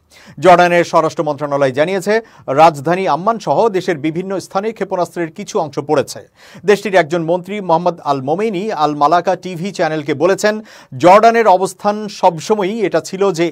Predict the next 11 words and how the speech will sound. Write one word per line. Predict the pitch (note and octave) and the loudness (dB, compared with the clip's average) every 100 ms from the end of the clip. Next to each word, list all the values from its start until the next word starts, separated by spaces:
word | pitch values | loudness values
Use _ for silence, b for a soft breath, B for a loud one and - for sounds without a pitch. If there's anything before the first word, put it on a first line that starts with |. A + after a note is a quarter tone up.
| E3+ | -4
এটি | E3+ G#3 - | -8 -8 -4
কারোর | D3 D3+ C#3 | -2 -4 -6
জন্য | C#3+ D3 B2 | -8 -8 -10
যুদ্ধক্ষেত্র | B2+ A#2+ C#3 C3 A#2+ A#2 A#2+ G#2+ b b _ - | -12 -10 -12 -12 -12 -6 -6 -6 b b _ -4
হবে | B2 A2 | -2 -4
না। | D2 _ _ b b C3+ | -10 _ _ b b 6
জর্ডান | E3+ F3+ G#3+ G3+ | 8 8 6 2
এবং | G3 F3 | 0 -2
এর | E3 D#3+ | -2 0
জনগণকে | F3 F3+ F3+ F3 F3+ | 2 0 0 0 0
রক্ষা | F3+ | -2